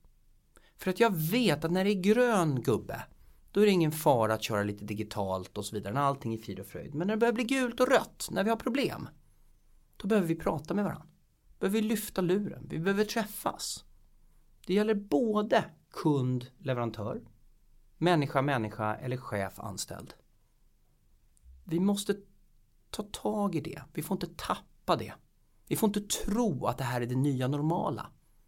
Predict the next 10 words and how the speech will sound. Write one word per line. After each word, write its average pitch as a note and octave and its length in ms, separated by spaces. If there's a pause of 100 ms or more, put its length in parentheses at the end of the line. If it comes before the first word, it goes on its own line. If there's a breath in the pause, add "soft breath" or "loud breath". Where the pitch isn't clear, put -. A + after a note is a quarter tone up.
(420)
Mycket G#3+ 380
av A#3+ 100
det G3+ 120
som F3+ 120
har D#3+ 60
skett C#3 260
i B2 40
år A2+ 160
är A#2+ 40
fantastiskt. - 1040